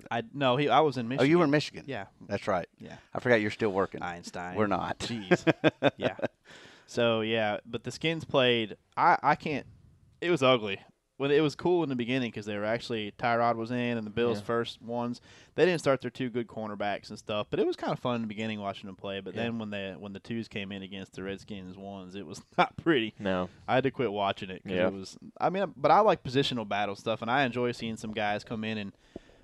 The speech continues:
Speaker 1: um, you know, I know E J Manuel already, and I know what he's got. But I, I like watching, like, the second running back for the Skins came
Speaker 3: Yes.
Speaker 1: in and started running pretty good, and, and, uh, wide receivers trying to make the roster and stuff. I like watching stuff like that. So.
Speaker 3: Me too.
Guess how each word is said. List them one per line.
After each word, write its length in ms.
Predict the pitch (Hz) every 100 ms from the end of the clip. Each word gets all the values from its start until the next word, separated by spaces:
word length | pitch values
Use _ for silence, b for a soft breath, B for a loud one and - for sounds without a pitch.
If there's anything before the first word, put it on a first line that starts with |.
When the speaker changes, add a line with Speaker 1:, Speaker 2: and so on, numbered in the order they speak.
| 110
Speaker 1:
um, 480 | 101 104 98 92 92 -
you 80 | 120
know, 80 | 127
I 140 | 135
know 160 | 127 110
E 100 | 101
J 160 | 95
Manuel 340 | 90 90 90 87
already, 320 | 85 87 90
and 100 | 87
I 60 | 87
know 140 | 92 90
what 120 | 71
he's 180 | 90 92
got. 340 | 90 87 -
But 200 | 101 -
I, 140 | 98 -
I 180 | 120 131
like 200 | 131 -
watching, 300 | 107 - 110
like, 180 | 101 -
the 180 | 101
second 300 | 107 127 113
running 220 | 107 113 113
back 180 | 113
for 100 | -
the 100 | 113
Skins 320 | 110 123 117 113
came 120 | 120
Speaker 3:
Yes. 80 | 113
Speaker 1:
in 60 | 113
and 140 | 113
started 160 | 123 110
running 240 | 117 113
pretty 180 | 113 113
good, 340 | 110 117 117
and, 160 | 104 95 _ -
and, 240 | 101 98
uh, 240 | 95 90 95 -
wide 200 | 113 120
receivers 400 | 117 - 113 107 -
trying 200 | 117 110
to 60 |
make 180 | 107 110
the 80 | 101
roster 360 | 104 107 - 110
and 80 | 107
stuff. 180 | 110 104
I 60 | 127
like 220 | 120 -
watching 260 | 95 -
stuff 220 | 90 92 -
like 160 | -
that. 240 | - 53 -
So. 140 | -
Speaker 3:
Me 80 | 107
too. 220 | - 95